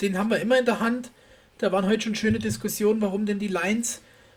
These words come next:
äh, auf eins sollten, selbst wenn sie in Willis, ähm, verliebt sind. Da habe ich einfach nur kommentiert, weil eben dreißig andere Teams auf eins traden können. Ähm,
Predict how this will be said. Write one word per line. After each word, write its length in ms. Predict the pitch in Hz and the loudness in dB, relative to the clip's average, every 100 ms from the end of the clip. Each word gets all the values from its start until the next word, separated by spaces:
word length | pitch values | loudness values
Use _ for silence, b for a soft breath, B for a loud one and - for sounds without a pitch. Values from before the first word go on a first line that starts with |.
| _ | _
äh, 40 | 196 | -2
auf 360 | 185 185 185 | -2 -2 -4
eins 360 | - 196 226 - | -4 -2 -2 -2
sollten, 340 | 220 220 233 | 0 0 0
selbst 260 | 214 202 - | -2 -2 -2
wenn 120 | 202 | -4
sie 120 | 202 | -4
in 200 | 196 185 | -4 -2
Willis, 400 | 185 214 226 - | 0 0 -2 -8
ähm, 440 | 196 185 185 180 180 | -8 -6 -6 -6 -6
verliebt 420 | - 190 220 - | -4 -4 -4 -2
sind. 160 | 254 226 | -2 0
Da 80 | |
habe 100 | 196 | 2
ich 100 | 196 | 2
einfach 220 | 123 - 190 | 2 0 -2
nur 140 | 180 | -4
kommentiert, 580 | - 185 180 208 220 214 | -6 -6 -4 2 0 2
weil 240 | 185 165 | -4 -2
eben 240 | 180 185 175 | -4 -4 -8
dreißig 460 | 147 - 233 - | -6 -6 -6 -8
andere 340 | 170 220 226 220 | -6 -4 -4 -4
Teams 340 | 226 220 - | -6 -6 -6
auf 180 | 214 - | -10 -8
eins 380 | 185 214 - - | -6 -6 -10 -6
traden 360 | 202 202 220 | 0 0 -2
können. 320 | - 208 233 B B B B B _ | -2 -2 -2 B B B B B _
Ähm, 600 | 202 175 170 170 170 175 | -6 -6 -6 -12 -16 -16